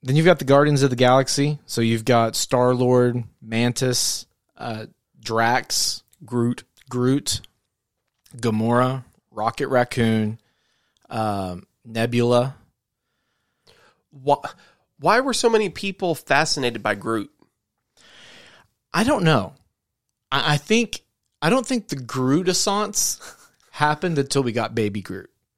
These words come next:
Speaker 2: When, when Baby Groot happened, literally people lost their minds.
Speaker 1: They lost their ever-loving minds. And I don't blame them. Baby Groot was adorable. Like, that opening scene where he's just dancing and everything's going on behind him was just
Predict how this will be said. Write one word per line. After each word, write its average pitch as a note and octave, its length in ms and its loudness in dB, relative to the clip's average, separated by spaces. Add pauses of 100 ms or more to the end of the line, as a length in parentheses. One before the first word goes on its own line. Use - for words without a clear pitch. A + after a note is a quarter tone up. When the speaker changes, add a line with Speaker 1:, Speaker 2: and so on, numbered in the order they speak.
(640)
Speaker 2:
When, C3+ 320 0
when C3+ 220 2
Baby F3+ 280 2
Groot E3+ 280 0
happened, A#2 580 -2 (680)
literally C3+ 460 0
people B2 320 -4
lost A#2 220 0
their A2+ 100 -2
minds. G2+ 240 -6
Speaker 1:
They B2 120 2
lost A#2+ 680 0
their A2 220 -6 (100)
ever-loving C3+ 720 4
minds. G2+ 640 -4 (720)
And D#3+ 120 0
I B3+ 40 2
don't D4+ 180 2
blame D#3+ 200 4
them. C3+ 160 2
Baby A3+ 220 4
Groot F#3 300 6
was C#3 120 4
adorable. B2 480 4
Like, C#3+ 220 4
that G3+ 200 4
opening F3 420 2
scene C#3+ 400 2
where B2+ 80 2
he's C3+ 180 0
just C3+ 180 -2
dancing C#3+ 560 0
and B2+ 120 -4
everything's C3+ 420 2
going C3+ 220 2
on C3 160 2
behind B2 420 -2
him D3+ 380 -2
was A#2+ 280 -2
just - 440 -4